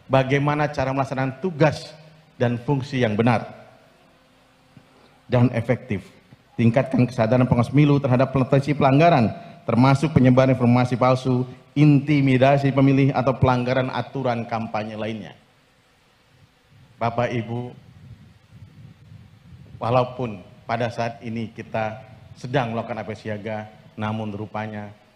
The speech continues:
ada kesedihan yang melanda kita pada saat menjelang perubahan waktu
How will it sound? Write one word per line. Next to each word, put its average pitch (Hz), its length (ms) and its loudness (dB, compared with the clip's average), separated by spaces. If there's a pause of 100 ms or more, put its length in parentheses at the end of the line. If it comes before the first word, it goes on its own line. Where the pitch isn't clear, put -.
(240)
ada 160 240 -4
kesedihan 123 480 -6
yang 110 160 -10
melanda 107 320 -8
kita 107 480 -12 (720)
pada 107 480 -10
saat - 320 -14 (480)
menjelang 104 560 -10
perubahan 98 480 -10
waktu 107 440 -12